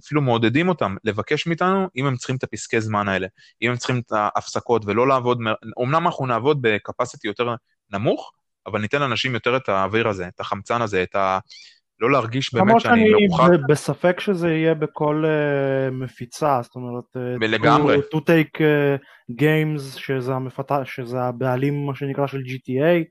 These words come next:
Speaker 2: אני בספק
Speaker 1: מהמם.
Speaker 2: שהם יהיו כאלה נחמדים לעובדים שלהם, גם, אה,
Speaker 1: אני, אתה
Speaker 2: לכל
Speaker 1: יודע,
Speaker 2: שאר
Speaker 1: זה אבל בסוף... כן, אני מבין מה אתה אומר, אבל זה בסוף זה עניין של, אה,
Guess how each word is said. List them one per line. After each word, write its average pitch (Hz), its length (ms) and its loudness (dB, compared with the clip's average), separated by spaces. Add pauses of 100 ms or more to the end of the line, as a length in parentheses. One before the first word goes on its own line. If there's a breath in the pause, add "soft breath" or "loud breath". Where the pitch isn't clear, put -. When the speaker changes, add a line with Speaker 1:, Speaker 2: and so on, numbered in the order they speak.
(440 loud breath)
Speaker 2:
אני 131 140 0
בספק 135 260 0
Speaker 1:
מהמם. 151 220 0
Speaker 2:
שהם 170 300 4
יהיו 151 180 4
כאלה 143 260 2
נחמדים 139 560 -4
לעובדים 135 460 -4
שלהם, 151 440 -6 (540)
גם, 131 300 -2
אה, 135 260 0
Speaker 1:
אני, 135 280 2
אתה 131 80 4
Speaker 2:
לכל - 140 2
Speaker 1:
יודע, 180 260 6
Speaker 2:
שאר 143 100 4
Speaker 1:
זה 127 140 4
אבל 120 140 2
בסוף... - 360 -4 (1200)
כן, 156 120 2
אני 127 140 4
מבין 131 240 0
מה 175 80 0
אתה 160 140 -2
אומר, 170 160 2
אבל 131 100 2
זה 104 80 -4
בסוף 143 280 -2
זה 123 120 0
עניין 117 220 0
של, 107 280 -2
אה, 95 200 2